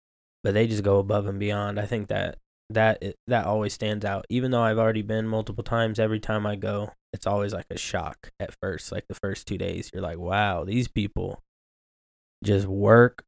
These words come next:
work, working, never complain, always a smile, just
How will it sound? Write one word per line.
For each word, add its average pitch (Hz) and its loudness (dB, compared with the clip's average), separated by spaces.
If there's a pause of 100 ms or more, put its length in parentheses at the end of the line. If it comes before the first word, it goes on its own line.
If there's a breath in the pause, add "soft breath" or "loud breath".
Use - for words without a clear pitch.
work, 107 2 (140)
working, 113 0
never 110 2
complain, 113 -2
always 110 2
a 98 -2
smile, 110 0 (120)
just 104 -8